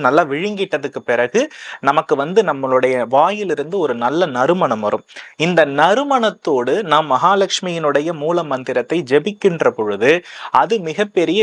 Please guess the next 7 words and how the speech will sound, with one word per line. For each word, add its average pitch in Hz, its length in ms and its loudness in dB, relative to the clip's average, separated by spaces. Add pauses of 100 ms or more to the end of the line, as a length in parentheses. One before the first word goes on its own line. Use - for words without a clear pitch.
வெற்றியை 165 400 2 (160)
தரும் 123 260 2 (180)
அப்படின்றது 120 480 -4 (100)
தான் 269 120 0 (140)
யதார்த்தமான 131 760 0 (100)
ஒரு 139 140 0 (120)
உண்மை. 107 240 -8